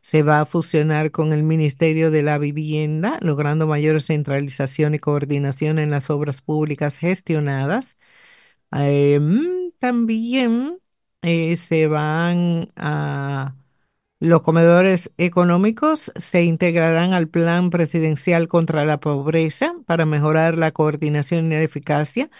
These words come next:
dado que ambas instituciones brindan servicios simila-, similares a la población.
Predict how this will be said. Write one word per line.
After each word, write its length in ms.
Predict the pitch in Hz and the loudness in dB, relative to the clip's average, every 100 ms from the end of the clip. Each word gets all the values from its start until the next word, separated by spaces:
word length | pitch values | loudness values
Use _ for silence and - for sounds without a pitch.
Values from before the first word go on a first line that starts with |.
| - _ _ | -20 _ _
dado 260 | 151 165 160 | 4 4 4
que 140 | 160 | 4
ambas 380 | 156 160 165 - | 4 2 0 0
instituciones 960 | 151 - 202 180 160 185 160 214 226 | -4 0 -2 0 -2 0 2 2 0
brindan 580 | 160 165 165 165 160 160 | -2 0 0 0 0 -2
servicios 640 | - 156 147 156 170 160 151 | -2 -2 0 -2 -4 -4 -2
simila-, 500 | 170 160 151 151 - | 0 0 0 -2 -6
similares 680 | - 170 147 147 151 151 147 | -8 -4 -2 0 0 -2 -2
a 60 | 139 | -4
la 120 | 139 | -2
población. 840 | 139 135 135 135 175 165 190 302 | -4 -2 -4 -4 -2 0 -2 -4